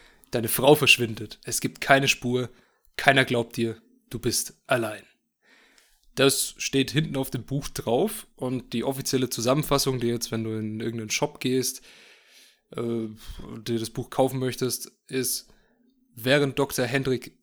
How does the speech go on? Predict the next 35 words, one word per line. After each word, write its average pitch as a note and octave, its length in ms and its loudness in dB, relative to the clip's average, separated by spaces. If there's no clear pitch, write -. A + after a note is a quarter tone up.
Zemmer C#3+ 500 2
im B2+ 120 -10
Krankenhaus A#2+ 520 -2
Nachtdienst C3 540 -8
hat, B2+ 140 -2
verschwindet C3+ 580 -4
seine A#2+ 200 -6
Verlobte A#2+ 460 -8
Linda B2 360 -4
aus A2+ 200 -8
dem A2+ 120 -16
gemeinsamen A2+ 680 -8
Haus, A#2+ 320 -6
ohne C#3 280 -2
eine A2 180 -8
Nachricht A2 360 -12
zu A#2+ 100 -8
hinterlassen. A2 520 -10
Obwohl D3+ 320 0
auch C#3+ 120 -2
ihr B2+ 140 -6
Koffer D3+ 240 -6
fehlt, A#2 420 -6
glaubt A#2 300 -8
Hendrik A#2+ 340 -4
nicht, B2+ 320 -4
dass A#2 180 -6
Linda B2 320 -4
ihn B2 320 -10
wenige B2 320 -4
Tage A#2+ 320 -2
vor - 160 -6
der A2+ 100 -6
geplanten A#2+ 480 -8
Hochzeit A#2 440 -6